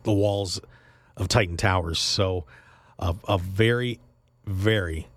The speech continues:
unstable future coming up for World Wrestling Entertainment as they head into SummerSlam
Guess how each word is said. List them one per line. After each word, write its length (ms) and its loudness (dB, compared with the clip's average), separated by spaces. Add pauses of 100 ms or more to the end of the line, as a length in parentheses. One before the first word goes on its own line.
(2000)
unstable 560 2
future 320 0
coming 240 2
up 140 -2
for 160 -4
World 280 2
Wrestling 380 0
Entertainment 540 0 (1000)
as 220 2
they 140 2
head 280 2
into 220 -2
SummerSlam 760 0